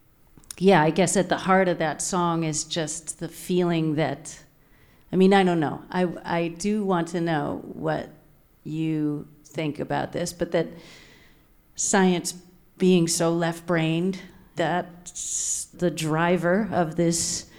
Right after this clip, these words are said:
hyper pursuit, logical pursuit that leads us to all these grand new territories. But the sort of other half of our consciousness is often not as engaged, the feeling,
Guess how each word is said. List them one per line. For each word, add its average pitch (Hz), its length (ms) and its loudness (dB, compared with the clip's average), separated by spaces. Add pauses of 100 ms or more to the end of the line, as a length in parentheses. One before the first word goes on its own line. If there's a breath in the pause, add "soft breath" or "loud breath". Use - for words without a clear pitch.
(300 loud breath)
hyper 185 520 0
pursuit, 185 640 -2
logical 170 540 0
pursuit 196 640 -2
that 170 180 -2
leads 175 240 4
us 160 220 -2
to 165 180 -4
all 170 180 6
these 147 320 0
grand 165 1040 -4
new 175 380 2
territories. 175 920 0 (680 loud breath)
But 190 200 -2
the 175 80 -4
sort 180 240 0
of 175 100 0
other 202 240 6
half 165 340 2
of 170 160 -4
our 160 120 0
consciousness 170 840 -2
is 165 140 -2
often 160 540 -2
not 165 300 -2
as 160 200 -2
engaged, 156 1000 -2
the 160 220 0
feeling, 151 1040 0